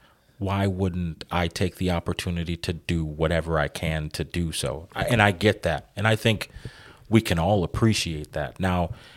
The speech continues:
here's my question, Matt, because I know how good you are. I know that your music has been, um, licensed and published and,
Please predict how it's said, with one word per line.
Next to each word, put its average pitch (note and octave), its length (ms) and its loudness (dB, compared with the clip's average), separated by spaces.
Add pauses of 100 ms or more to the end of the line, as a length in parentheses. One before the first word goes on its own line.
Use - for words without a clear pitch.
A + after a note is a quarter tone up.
here's B2+ 320 6
my G#2 200 6
question, D#2 480 -2
Matt, D2+ 240 -8 (120)
because F2+ 380 -6 (100)
I C3 120 0
know G#2 180 4
how E2 160 2
good E2 280 -2
you C#2+ 140 -6
are. C#2+ 280 -4 (520)
I F#2+ 60 -2
know F#2 380 6 (280)
that C2+ 160 4
your E2+ 160 0
music E2 460 -2
has D#2+ 240 0
been, D2+ 420 -4 (320)
um, D#2 340 -2
licensed D#2 840 -2
and D2+ 240 -8
published - 720 -2 (240)
and, D2+ 400 -8